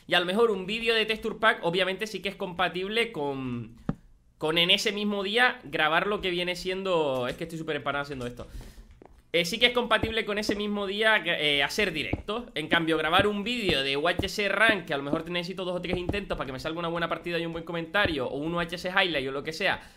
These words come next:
más un directo, pues no es compatible del todo. Por eso os digo, Gui, que no es, ¡uy! Que no es que vaya a dejar de subir vídeos, que no es que no vaya a <laughs> subir, míralo el pobre, que no es que no vaya a subir vídeos, es simplemente, ¿vale?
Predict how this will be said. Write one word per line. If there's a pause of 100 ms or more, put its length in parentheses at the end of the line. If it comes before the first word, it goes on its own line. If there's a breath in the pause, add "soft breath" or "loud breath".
(140 loud breath)
más
un
directo,
pues
no
es
compatible
del
todo. (800)
Por
eso
os
digo,
Gui, (400 loud breath)
que
no
es, (280)
¡uy!
Que
no
es
que
vaya
a
dejar
de
subir
vídeos,
que
no
es
que
no
vaya
a
<laughs>
subir,
míralo
el
pobre, (520 loud breath)
que
no
es
que
no
vaya
a
subir
vídeos,
es
simplemente,
¿vale?